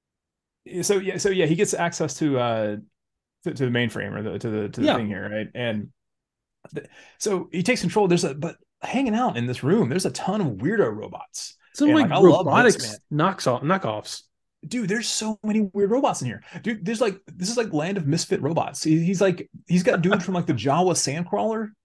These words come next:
Speaker 1: hanging out in here. And, um,
Speaker 2: <laughs>
Speaker 1: so, uh, there's robots w-, that have, like, tentacle arms and big jaws and stuff in this.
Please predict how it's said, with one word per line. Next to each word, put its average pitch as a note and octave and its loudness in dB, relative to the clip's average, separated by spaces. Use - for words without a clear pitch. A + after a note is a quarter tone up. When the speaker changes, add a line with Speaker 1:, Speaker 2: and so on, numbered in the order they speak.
Speaker 1:
hanging A3 -6
out A3+ -2
in G#3+ 2
here. A#3 -2
And, G#3+ 2
um, D#3+ 0
Speaker 2:
<laughs> - -20
Speaker 1:
so, C4+ -4
uh, G#3 -2
there's C4 2
robots A3+ 0
w-, D#3+ -2
that D#3+ 2
have, F#3 4
like, A#2 0
tentacle F3+ 0
arms G2+ -8
and C3 0
big D#3 2
jaws C3 2
and F3+ -2
stuff G#3 -4
in G#3 -4
this. A3 -4